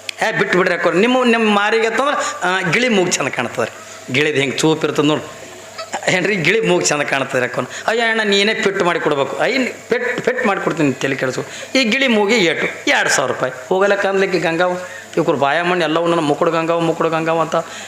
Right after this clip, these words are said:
ಏನ್ರಿ. ಅದುವರೆ ಅನ್ನೋದು ಬಿಡಿಸ್ಬೇಕಂತ ತಿಳ್ಕೊಂಡು ಅಂದ್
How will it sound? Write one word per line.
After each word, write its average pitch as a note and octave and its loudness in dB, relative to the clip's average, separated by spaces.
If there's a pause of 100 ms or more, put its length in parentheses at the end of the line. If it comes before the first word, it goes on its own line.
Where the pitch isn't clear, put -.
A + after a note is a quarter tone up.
(300)
ಏನ್ರಿ. D#3+ -2 (200)
ಅದುವರೆ F3 2
ಅನ್ನೋದು E3+ 0
ಬಿಡಿಸ್ಬೇಕಂತ E3+ 0
ತಿಳ್ಕೊಂಡು F3 2
ಅಂದ್ G3 0